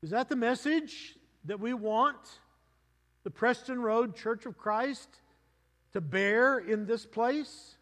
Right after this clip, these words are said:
I, I reflected on the fact that, uh, Preston Road is a university church.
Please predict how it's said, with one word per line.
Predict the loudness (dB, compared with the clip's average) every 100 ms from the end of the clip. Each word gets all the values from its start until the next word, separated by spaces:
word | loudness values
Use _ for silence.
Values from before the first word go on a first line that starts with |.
| _ _ _ _ _ _ _ _ _ _ _ _ _ _ _ _ _ _ _ _ _ _ _ _ _ _ _ _ -20 -20 -20 -4
I, | 0 2
I | 2 2
reflected | 0 4 4 4 2 -2
on | -2
the | -2
fact | 0 0 -2 -8 -20 -2
that, | 2 2 -2 -20 _ _ -10
uh, | -8
Preston | 0 0 0 0
Road | 4 6 4
is | 2
a | 0 -2 -6 -8
university | -4 -2 0 -2 -2 -10
church. | -4 0 0 -2 -12